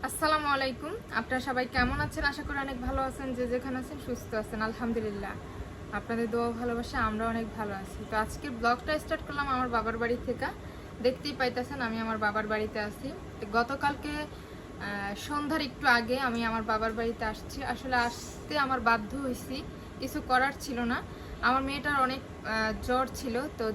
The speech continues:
জ্বরের কারণে মানে খুব খারাপ একটা অবস্থায় হয়ে গেছে। ওর জন্য ওষুধ আনা হয়েছে, কিন্তু ওষুধে কাজ করতেছিল না। আছে না যে ওরে ওষুধ খাওয়াইতেছি, মানে একটু হইলেও ওর জ্বরটা কমবে, কিন্তু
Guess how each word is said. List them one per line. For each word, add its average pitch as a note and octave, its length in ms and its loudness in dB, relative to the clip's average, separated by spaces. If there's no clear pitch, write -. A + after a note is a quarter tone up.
জ্বরের A#3+ 400 4
কারণে C#4 360 2
মানে G3+ 420 -4
খুব D#4 200 -2
খারাপ D4 260 6
একটা D4 240 4
অবস্থায় B3 360 4
হয়ে A3+ 200 2
গেছে। A3 280 -2
ওর A3 140 0
জন্য B3 200 4
ওষুধ A#3+ 320 0
আনা A#3 180 2
হয়েছে, A#3+ 460 -2
কিন্তু A3 240 -2
ওষুধে A3+ 260 -2
কাজ A3+ 200 -2
করতেছিল A3 420 -4
না। G#3+ 180 0
আছে C4 240 2
না D4 120 2
যে B3 100 2
ওরে B3+ 280 4
ওষুধ B3+ 300 0
খাওয়াইতেছি, B3+ 640 4
মানে G#3 340 -2
একটু D#4+ 380 -4
হইলেও D4 380 0
ওর C4 160 -2
জ্বরটা B3+ 380 0
কমবে, B3+ 380 0
কিন্তু A3 220 -4